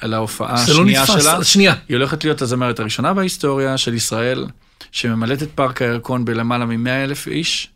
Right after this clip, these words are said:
Speaker 2: יום אחרי יום.
Speaker 1: יום אחרי יום. האחרונים שה-, היחידים שעשו את זה היו כוורת, מזמן, ו-,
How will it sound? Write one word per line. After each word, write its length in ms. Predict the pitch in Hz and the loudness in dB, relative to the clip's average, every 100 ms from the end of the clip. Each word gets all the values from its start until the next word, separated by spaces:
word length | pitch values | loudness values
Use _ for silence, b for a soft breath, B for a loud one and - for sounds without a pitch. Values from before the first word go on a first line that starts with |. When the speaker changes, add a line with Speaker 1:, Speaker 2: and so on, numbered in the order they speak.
| _ - | _ 0
Speaker 2:
יום 220 | 160 175 | 4 6
אחרי 280 | 190 160 170 | 4 4 4
יום. 240 | 165 135 120 123 | 4 4 2 -2
Speaker 1:
יום 160 | 123 131 | -4 -4
אחרי 240 | 123 120 | -2 0
יום. 280 | 135 147 160 - - - | 0 -2 -6 -12 -18 -8
האחרונים 520 | 117 101 120 120 143 | -6 -6 -4 -2 -2
שה-, 180 | 139 127 | -2 -2
היחידים 340 | 113 - 165 | -2 -2 0
שעשו 280 | 180 143 147 | 0 0 0
את 40 | 127 | 0
זה 160 | 120 | 0
היו 220 | 113 113 107 | 0 -2 -4
כוורת, 580 | 107 127 160 202 - - - - b b b b - | -2 0 0 -2 -8 -14 -14 -14 b b b b -8
מזמן, 500 | 101 101 113 143 160 143 - _ _ _ - | -4 0 0 0 -4 -10 -14 _ _ _ -10
ו-, 640 | 113 123 120 117 113 | -2 0 2 2 0